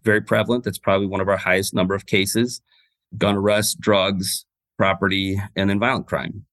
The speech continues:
But carjackings are up. I think that all of them have some common denominators, right? All of them have young people who have been surviving on the streets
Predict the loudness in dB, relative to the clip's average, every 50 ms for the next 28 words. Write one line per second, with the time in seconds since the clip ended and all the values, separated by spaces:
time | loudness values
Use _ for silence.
0 | _ -4 -4 -2 2 2 2 2 4 2 0 2 2 0 0 2 2 0 0 0
1 | 0 0 0 0 -2 _ _ _ _ _ _ _ _ _ _ _ _ _ _ _
2 | -2 0 0 2 2 2 2 2 0 0 2 2 2 2 2 2 2 0 2 0
3 | 0 -2 0 -2 -4 -2 -2 -2 0 0 0 0 0 0 -2 0 0 0 0 0
4 | -2 -6 -8 -10 -12 -10 -10 -10 -4 0 2 2 2 2 2 2 2 4 2 2
5 | 2 0 0 0 0 -2 0 0 2 2 0 0 -2 -4 -6 -6 -2 0 0 2
6 | 2 0 -2 0 -2 -2 -2 0 -2 -2 0 0 -2 -4 -6 -4 -2 0 0 0
7 | 0 -4 -4 -2 -2 0 0 0 -2 -4 -4 -2 -2 0 0 0 0 -2 -2 -4
8 | -6 _ _ _ _ _ _ _ -2 0 0 2 2 2 2 2 2 2 0 0
9 | 0 0 -2 -2 -2 -4 -4 -6 -2 0 2 2 2 2 0 -2 -6 -8 -8 -10